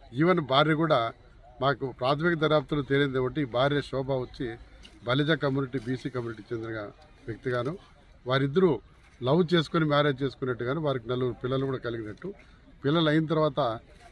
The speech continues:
ఈ వివాహేతర సంబంధం భరత్ అనేటువంటి వ్యక్తితోటి డెవలప్ అయిన తర్వాత వారిద్దరి మధ్య మనస్పర్ధలు రావడము ఈ దారుణ హత్యకు ఒడిగట్టినట్టు తెలుస్తుంది. ఈ కేసును మన గౌరవ ఎస్పీ గారి ఉత్తర్వుల మేరకు దిశ సమ-, ఆ, డిప్యూటీ ఇన్స్‌పెక్టర్ గారు, డిప్యూటీ సూపరింటెండెంట్ of police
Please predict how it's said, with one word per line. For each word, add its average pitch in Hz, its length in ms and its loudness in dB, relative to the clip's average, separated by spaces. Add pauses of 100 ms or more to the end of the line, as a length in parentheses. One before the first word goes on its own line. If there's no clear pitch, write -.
(180)
ఈ 135 100 0
వివాహేతర 156 580 4
సంబంధం 139 500 -2
భరత్ 139 300 0
అనేటువంటి 127 420 -2
వ్యక్తితోటి 113 600 -6 (120)
డెవలప్ 123 320 -4
అయిన 117 120 -4
తర్వాత 110 400 -10 (520)
వారిద్దరి 131 320 0
మధ్య 143 200 -2
మనస్పర్ధలు 123 540 -6
రావడము 117 360 -4 (500)
ఈ 127 140 -2
దారుణ 139 340 2
హత్యకు 127 380 0
ఒడిగట్టినట్టు 117 640 -4
తెలుస్తుంది. 117 600 -10 (440)
ఈ 135 100 2
కేసును 151 460 0 (380)
మన 131 120 2
గౌరవ 139 300 2
ఎస్పీ 135 240 -2
గారి 135 160 2
ఉత్తర్వుల 123 280 -6
మేరకు 117 460 -4 (460)
దిశ 131 180 -4
సమ-, 143 440 2 (460)
ఆ, 113 200 -8 (400)
డిప్యూటీ 135 280 -2
ఇన్స్‌పెక్టర్ 123 340 -4
గారు, 120 140 -2
డిప్యూటీ 113 520 -8
సూపరింటెండెంట్ 120 420 -8
of - 80 -12
police 101 200 -12